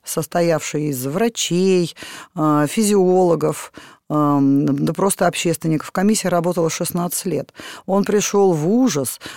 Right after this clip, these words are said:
что в то время, э, в царской империи три и два литра на человека в год было потребление спиртных напитков. А страна, как вы понимаете, одна из самых сильных в мире. Мы своим не только хлебушком,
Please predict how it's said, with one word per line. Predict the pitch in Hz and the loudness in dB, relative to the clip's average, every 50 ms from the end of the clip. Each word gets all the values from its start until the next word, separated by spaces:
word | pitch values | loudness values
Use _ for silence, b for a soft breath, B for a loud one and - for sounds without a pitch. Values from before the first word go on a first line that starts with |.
| B | B
что | B - - - - 196 175 | B -10 -8 -4 0 0 0
в | 156 - | 0 0
то | - 196 185 | 0 0 2
время, | 165 180 226 254 262 208 151 131 123 123 - B B B B B | 2 2 2 2 4 4 2 2 0 -2 -8 B B B B B
э, | - 160 160 156 156 151 151 143 139 | -2 0 2 2 2 2 2 2 0
в | - - | -2 -6
царской | - - - 208 196 180 - - - 180 175 | -4 0 2 2 2 0 -2 -2 -2 0 0
империи | 160 - 208 233 240 220 180 156 147 143 143 139 - 139 - - - - | 0 2 2 2 4 4 4 4 4 4 2 0 -2 -4 -6 -8 -6 -2
три | 196 202 208 196 175 | 0 2 2 2 0
и | 147 113 180 180 | 0 0 -2 -2
два | 165 147 165 160 175 185 185 180 175 170 | -2 -2 -2 0 2 4 4 6 6 4
литра | 175 190 196 175 - - 135 135 127 117 117 | 4 2 2 0 -2 -4 -4 -4 -4 -4 -4
на | 151 160 156 | -4 -4 -2
человека | 147 - 170 170 170 160 147 - - 160 | -2 -2 0 0 0 0 0 -2 -4 -4
в | 151 | -4
год | 156 196 247 269 - - - _ _ _ - | 0 0 0 0 0 -4 -20 _ _ _ -6
было | 156 175 226 247 | -2 0 0 0
потребление | 233 - 160 - 165 156 143 139 170 202 208 190 | 0 -2 -6 -4 -4 -2 -2 0 0 0 0 0
спиртных | - - - 139 143 - 175 175 - - | -2 -4 -8 -8 -8 -6 -6 -6 -6 -4
напитков. | 165 160 156 - 135 123 - - - - - - _ B B B B B B | -4 -6 -6 -8 -12 -18 -16 -18 -20 -20 -20 -20 _ B B B B B B
А | B 170 | B -4
страна, | - - 220 240 269 311 | -2 2 4 4 4 4
как | 294 - 170 - 165 | 4 2 0 0 -2
вы | 160 | -2
понимаете, | 147 - 170 170 165 156 147 135 127 123 - - - - B B B B | -2 -2 0 0 2 2 2 0 0 -2 -4 -8 -10 -12 B B B B
одна | 190 175 175 226 277 302 | -2 0 4 4 4 4
из | 269 - | 4 4
самых | - 220 240 240 226 - | 4 4 6 4 4 2
сильных | - - 226 226 202 165 - - | 0 0 2 2 2 0 0 -2
в | 139 | 0
мире. | 147 156 170 160 147 147 143 - B B B B B B | 2 2 2 2 0 -2 -2 -6 B B B B B B
Мы | 190 240 294 | 4 4 4
своим | 277 - 196 185 180 170 165 170 | 4 2 2 2 4 4 4 2
не | 190 196 | 2 0
только | - 175 156 139 - 151 | 0 -2 -2 -2 -4 -4
хлебушком, | - - 165 156 135 127 - - - 127 127 | -2 0 0 0 0 -2 -4 -8 -8 -8 -8